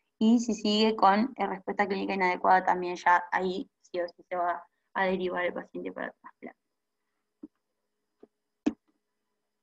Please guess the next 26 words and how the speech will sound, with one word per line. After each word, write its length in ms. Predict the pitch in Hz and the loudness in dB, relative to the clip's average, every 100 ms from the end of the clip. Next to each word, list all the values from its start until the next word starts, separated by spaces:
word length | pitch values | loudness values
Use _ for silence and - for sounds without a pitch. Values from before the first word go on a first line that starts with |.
| _ _ _ _ _ _ _ _ _ | _ _ _ _ _ _ _ _ _
Consideraciones 680 | - 294 285 349 403 453 523 | 0 2 4 4 2 0 -2
especiales 420 | 359 254 320 370 | -2 0 2 4
del 120 | 277 233 | 2 2
tratamiento, 680 | 202 196 196 247 285 294 | 0 2 2 4 4 4
esto 180 | 330 330 | 0 4
es 60 | 285 | 6
importante 540 | 254 233 220 247 311 | 6 4 2 2 2
porque 420 | 233 214 214 190 | 0 -4 0 0
lo 160 | - 208 | 0 -2
que 80 | 202 | -2
estuvimos 400 | 208 226 269 262 | -4 0 2 4
hablando 360 | 214 214 262 277 | 4 6 6 4
es 120 | - | 0
todo 220 | 220 240 | 0 2
pensando 420 | 208 185 202 226 | 2 -4 0 2
en 60 | 233 | 4
la 80 | 196 | 2
hipertensión 580 | - - 196 190 214 | -4 -8 -6 -6 -2
arterial 380 | 220 214 202 208 | -2 0 2 2
pulmonar, 400 | 220 196 190 233 | 0 -4 4 4
es 80 | 214 | 4
decir, 240 | 190 - | 0 -4
en 120 | 208 202 | -4 -2
el 100 | 185 | -2
grupo 320 | 196 - 202 | -4 -4 -2
uno. 480 | 220 214 220 277 | 0 2 0 -4